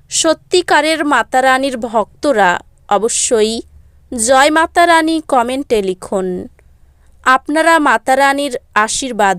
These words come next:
পাবেন, আপনাদের সকল মনোকামনা পূরণ হবে। এই দিনগুলিতে আপনার জীবনে স্থিতিশীলতা তৈরি করার জন্য আদর্শ দিন।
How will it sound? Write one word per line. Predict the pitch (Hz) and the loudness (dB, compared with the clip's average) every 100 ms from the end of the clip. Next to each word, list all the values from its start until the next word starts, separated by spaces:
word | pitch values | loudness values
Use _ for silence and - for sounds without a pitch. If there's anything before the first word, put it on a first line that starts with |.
| - | -2
পাবেন, | 202 185 185 180 190 233 - _ - - - - - - | -2 0 0 -2 -6 -10 -20 _ -20 -20 -20 -20 -14 -2
আপনাদের | 240 - 277 285 320 311 | -2 0 -2 0 0 0
সকল | - 247 - 269 269 | 0 0 2 2 2
মনোকামনা | 233 202 214 254 233 240 233 226 226 - - _ - | -2 -2 -2 -2 -2 -2 0 0 0 -4 -20 _ -6
পূরণ | 294 247 214 | 0 0 0
হবে। | 220 208 180 185 180 175 - _ _ - - - _ _ | -4 -4 -2 0 -2 -2 -8 _ _ -20 -20 -20 _ _
এই | 294 330 349 | 0 2 0
দিনগুলিতে | 285 294 294 311 311 311 330 | -2 -4 -4 -2 -2 0 2
আপনার | 262 226 240 247 247 | 2 0 -4 -4 -2
জীবনে | 208 240 233 285 240 190 185 - | -2 -2 0 0 0 -2 -4 -6
স্থিতিশীলতা | 277 - 320 330 - 311 302 294 294 | -6 -6 -2 -2 0 0 0 0 0
তৈরি | 269 233 233 240 | 2 2 2 0
করার | 226 214 220 | 0 2 2
জন্য | 220 214 208 208 202 202 - _ _ _ _ | 0 -2 -2 -2 0 0 -2 _ _ _ _
আদর্শ | 240 226 233 247 - 208 | -2 0 0 0 -2 -4
দিন। | 185 190 | -2 -2